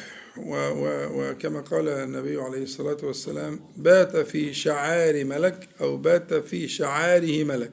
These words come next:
روايتين صحيحتين، الروايت-، الروايتان صحيحتان. الشعار اللي هو إيه؟ اللي هو ما يلي البدن من الثياب، يعني الفانيلا الداخلية،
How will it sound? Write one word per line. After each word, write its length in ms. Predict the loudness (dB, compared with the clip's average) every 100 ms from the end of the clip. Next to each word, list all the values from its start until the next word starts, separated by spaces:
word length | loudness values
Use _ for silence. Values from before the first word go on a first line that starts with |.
| -8
روايتين 360 | -2 -2 -4 -8
صحيحتين، 540 | -8 -10 -10 -12 -16 -20 _ _ _ _ _ _ _ _ -10
الروايت-، 520 | -8 -4 -4 -6 -4
الروايتان 760 | -4 -2 0 0 0 0 -2
صحيحتان. 580 | -2 -6 -10 -12 -16 -16 -20 -20 _ -20 -20 _ -20 -16 -6
الشعار 440 | 0 2 4 6
اللي 160 | 6 4
هو 240 | 4 6
إيه؟ 440 | 4 4 0 0 -4 -18 -16 -14 -8
اللي 160 | 2
هو 160 | 4 4
ما 120 | 4
يلي 220 | 4 4
البدن 380 | 4 4 4 4
من 220 | 0 -4
الثياب، 640 | -4 -6 -4 0 2 0 -2
يعني 140 | -4
الفانيلا 400 | -2 0 2 4
الداخلية، 560 | 2 -2 -2 -2 -2